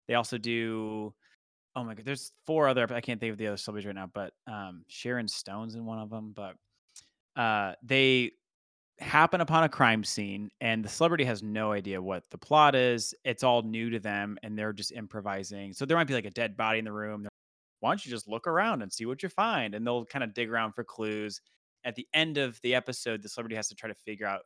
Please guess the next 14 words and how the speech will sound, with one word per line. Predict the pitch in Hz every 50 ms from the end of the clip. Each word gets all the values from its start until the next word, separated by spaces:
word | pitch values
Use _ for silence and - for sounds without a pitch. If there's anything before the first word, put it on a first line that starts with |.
| _ _
who | - 107
done | 98 90 104 107 101 98
it, | 92 90 - -
and | 110 107
there's | 104 98 - 120
usually | 113 107 107 - _ _
three | 101 107 107 98
suspects | - - 101 92 - - - - 87 78 - -
that | - 98 95
they | 98 95 -
have | - 98 92 _
to | - 92 - _ _ _
pick | - 113 - _ _
from | - 92 90 87 85 78